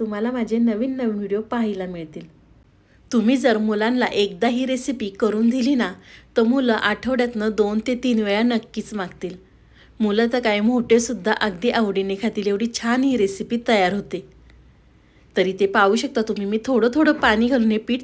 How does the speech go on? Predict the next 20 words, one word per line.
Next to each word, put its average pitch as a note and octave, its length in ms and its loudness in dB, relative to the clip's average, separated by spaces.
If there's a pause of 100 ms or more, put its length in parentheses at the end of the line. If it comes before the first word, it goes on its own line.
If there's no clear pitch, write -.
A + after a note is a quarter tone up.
(100)
तयार G3+ 240 4
करून F#3+ 280 -4
घेतलेलं F#3+ 360 -4
आहे. D#3+ 140 -6 (1300)
त्यानंतर C4 420 4
आपण A#3 240 0
जे A#3+ 120 4
ब्रेड G#3 280 2
घेतले B3 320 0
होते A#3+ 260 2 (140)
ते A#3 60 2
आपल्याला G#3 380 0
त्यामध्ये G#3 500 0
असे F#3+ 180 -4 (120)
छान A#3 180 -2
व्यवस्थित G#3+ 520 -2
डीप G#3 240 -4
करून F#3+ 260 -2
घ्यायचे G#3 300 -2
आहे. F#3 100 -6